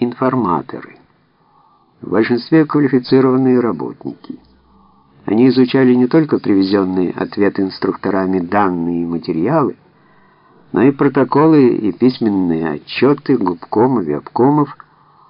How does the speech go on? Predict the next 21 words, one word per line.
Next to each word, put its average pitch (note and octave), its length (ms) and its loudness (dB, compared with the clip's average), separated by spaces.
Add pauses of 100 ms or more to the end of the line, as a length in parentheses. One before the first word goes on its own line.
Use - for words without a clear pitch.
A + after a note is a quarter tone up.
(200)
материалы A2 640 2
их - 340 -2
отделов B2 520 2
и E3+ 80 2
так F#3+ 180 0
далее. D3 360 -6 (520)
Дело D3 320 4
было D#3 420 4 (320)
не B2 220 4
столько C#3 580 2
в A2+ 80 0
литературной B2 880 2
их A2+ 260 -4
обработке, E3+ 800 0 (360)
сколько D#3 540 2
в C3+ 40 0
знании D3 640 2
партийной A#2 640 0
жизни C3 460 2
и A2+ 40 2
умении A#2+ 640 2